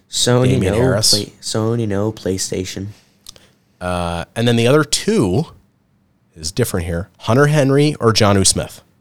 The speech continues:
Speaker 2: I think both of them are better than all their wide receivers and running backs.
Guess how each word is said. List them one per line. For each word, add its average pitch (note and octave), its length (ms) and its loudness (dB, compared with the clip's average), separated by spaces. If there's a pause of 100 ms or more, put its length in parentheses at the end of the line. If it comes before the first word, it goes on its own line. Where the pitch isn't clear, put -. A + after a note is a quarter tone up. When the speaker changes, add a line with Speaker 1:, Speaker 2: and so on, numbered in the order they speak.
(1300)
Speaker 2:
I G#2 120 -6
think G2+ 260 -6
both G#2+ 180 2
of - 60 -14
them F#2 160 0
are F2+ 80 2
better F2 280 0
than F2 140 -2
all F#2 180 0
their F#2+ 120 0
wide E2+ 180 -2
receivers E2 380 -2
and D#2 140 -6
running C#2+ 200 -6
backs. C2 340 -8